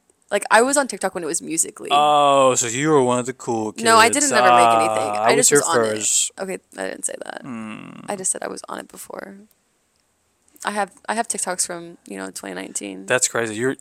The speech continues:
Speaker 2: you could have been a star. You could have been a Bryce Hall, an Addison Rae.
Speaker 1: Oh, gosh. It's terrifying. <laughs>
Speaker 2: Um, number one, Rotten Tomatoes is a broken way of measuring movie opinion.
Speaker 1: Oh, yeah.
Speaker 2: Yeah, I mean, that makes a lot of sense. That's,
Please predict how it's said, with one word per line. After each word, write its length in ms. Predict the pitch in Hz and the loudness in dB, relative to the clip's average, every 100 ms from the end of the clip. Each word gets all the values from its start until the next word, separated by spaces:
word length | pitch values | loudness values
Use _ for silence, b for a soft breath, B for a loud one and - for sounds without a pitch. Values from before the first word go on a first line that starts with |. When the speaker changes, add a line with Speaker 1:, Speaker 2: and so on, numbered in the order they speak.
| - | -4
Speaker 2:
you 140 | 151 | -4
could 180 | - - | -2 0
have 100 | 190 139 | 0 0
been 100 | 113 | -2
a 80 | |
star. 460 | 98 - 104 110 - - | 2 2 2 -2 -2 -4
You 80 | - | -6
could 120 | 165 | -2
have 120 | 123 | -2
been 320 | 110 113 110 - _ _ | -2 -4 -6 -16 _ _
a 60 | |
Bryce 280 | 117 117 117 | -2 0 0
Hall, 300 | - 120 110 - | 0 -2 -2 -6
an 100 | 113 | -6
Addison 300 | 113 113 107 | -2 -2 -2
Rae. 320 | 113 110 - _ - | -2 -4 -8 _ -16
Speaker 1:
Oh, 100 | 190 | -12
gosh. 440 | 95 95 - - _ _ _ _ _ _ _ _ _ _ | -10 -8 -8 -10 _ _ _ _ _ _ _ _ _ _
It's 140 | - - | -2 0
terrifying. 640 | 202 190 - 180 180 208 - | 0 -2 -4 -8 -8 -12 -2
<laughs> 60 | - - 784 _ _ _ _ _ _ _ B B B B | -2 -2 -6 _ _ _ _ _ _ _ B B B B
Speaker 2:
Um, 340 | - 170 170 165 151 | 4 4 4 0 -2
number 240 | 165 185 | 2 6
one, 420 | 180 160 147 147 139 _ _ _ _ _ _ | 8 6 6 0 -14 _ _ _ _ _ _
Rotten 300 | 131 151 160 | 6 6 6
Tomatoes 380 | - 143 143 117 | 0 2 0 0
is 100 | 127 | -2
a 60 | |
broken 360 | 113 120 120 123 | 2 0 0 -2
way 120 | 120 | -2
of 60 | 113 | -2
measuring 340 | 113 107 110 | -4 -6 -6
movie 200 | 107 104 | -8 -10
opinion. 460 | 104 - 104 117 123 _ _ | -10 -14 -18 -18 -20 _ _
Speaker 1:
Oh, 220 | 202 220 | 8 8
yeah. 500 | 165 165 165 147 82 - _ | 8 0 0 0 -2 -6 _
Speaker 2:
Yeah, 200 | 160 220 | -2 2
I 40 | 156 | 2
mean, 320 | 165 151 135 - | 0 -2 -10 -4
that 140 | 185 | -2
makes 180 | 240 240 | 0 4
a 40 | |
lot 80 | 165 | 6
of 60 | 160 | 6
sense. 160 | 175 | 4
That's, 180 | 139 131 | 2 0